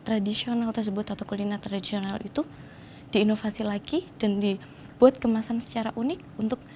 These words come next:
bisa dipandang lagi oleh masyarakat.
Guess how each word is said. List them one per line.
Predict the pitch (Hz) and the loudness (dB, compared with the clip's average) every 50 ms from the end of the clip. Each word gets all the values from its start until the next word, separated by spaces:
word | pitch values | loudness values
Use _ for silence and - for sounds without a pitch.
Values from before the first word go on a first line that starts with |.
| - - - - - - - - - - - - - - - - - - | -18 -18 -18 -18 -18 -18 -18 -18 -20 -20 -20 -18 -18 -18 -18 -14 -6 -4
bisa | 220 214 - 247 220 | -2 0 2 2 2
dipandang | 214 - - 214 202 208 202 196 196 | 2 2 0 0 2 2 2 0 0
lagi | 202 220 233 220 - - 180 | -2 -2 -4 -4 -4 -4 -2
oleh | 190 185 190 | 0 0 0
masyarakat. | 190 185 190 190 - - 190 190 190 185 180 - - - - 180 170 170 | 0 0 -2 -2 -2 -4 -2 -2 -2 -4 -4 -6 -8 -8 -6 -6 -6 -6